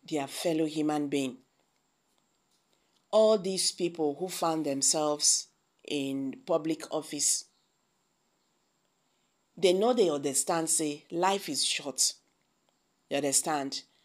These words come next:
And because life is short, in any position you find yourself,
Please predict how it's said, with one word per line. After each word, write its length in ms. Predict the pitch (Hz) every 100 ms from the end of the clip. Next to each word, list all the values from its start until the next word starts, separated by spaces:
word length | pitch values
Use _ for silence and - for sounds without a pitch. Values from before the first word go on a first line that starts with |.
| - - _
And 160 | 170 180
because 440 | 180 180 247 240
life 260 | 220 208 202
is 180 | 147 -
short, 420 | 135 123 - - _ _ _ _ _
in 140 | 185 180
any 240 | 233 262
position 600 | 269 180 165 160 180 175
you 120 | 143
find 340 | 135 175 156 151
yourself, 520 | 135 131 151 131